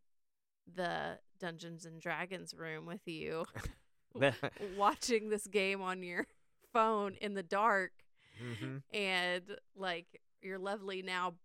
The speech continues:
Speaker 1: brother-in-law came down, was like, "Can I turn the lights on for you?" And
Speaker 2: Oh,
Speaker 1: I was
Speaker 2: gosh,
Speaker 1: like,
Speaker 2: yeah.
Speaker 1: "I think it's best if we stay in the dark." <laughs>
Speaker 2: You said something like,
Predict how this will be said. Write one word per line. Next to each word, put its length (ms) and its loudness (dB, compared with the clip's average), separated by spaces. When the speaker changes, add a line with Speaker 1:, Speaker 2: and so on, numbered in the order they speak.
Speaker 1:
brother-in-law 640 0
came 300 -4
down, 220 2
was 140 -10
like, 180 -2
"Can 160 -6
I 120 0
turn 240 -4
the 100 -2
lights 380 2
on 180 0
for 240 -4
you?" 280 -4
And 120 0
Speaker 2:
Oh, 60 6
Speaker 1:
I 240 8
was 100 2
Speaker 2:
gosh, 80 2
Speaker 1:
like, 220 2
Speaker 2:
yeah. 220 0
Speaker 1:
"I 40 -2
think 220 -4
it's 140 -6
best 320 -8
if 100 -12
we 80 -6
stay 280 2
in 100 0
the 140 -2
dark." 420 8
<laughs> 40 -14
Speaker 2:
You 220 6
said 220 8
something 260 10
like, 260 10